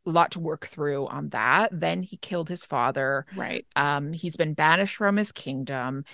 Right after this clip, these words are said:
Speaker 1: He has this magic he's still just trying to figure out. Uh, he's still probably grieving Sorsha. And then he has these feelings developing for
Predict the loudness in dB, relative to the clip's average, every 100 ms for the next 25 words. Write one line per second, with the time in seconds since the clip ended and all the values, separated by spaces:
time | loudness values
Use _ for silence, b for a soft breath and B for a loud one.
0 | B -8 -2 -2 -4 -6 -2 0 -2 -6
1 | -6 -6 -4 -4 -4 -6 -8 -4 -2 -2
2 | -2 0 2 4 4 4 4 2 -2 B
3 | B B -4 0 0 0 -2 -4 2 2
4 | 2 0 0 0 2 2 0 0 0 0
5 | 0 2 2 0 B B -2 0 0 -2
6 | -4 -4 -8 -6 -2 0 0 -4 -6 -2
7 | -2 -2 -6 -8 -4 -2 -2 -2 -6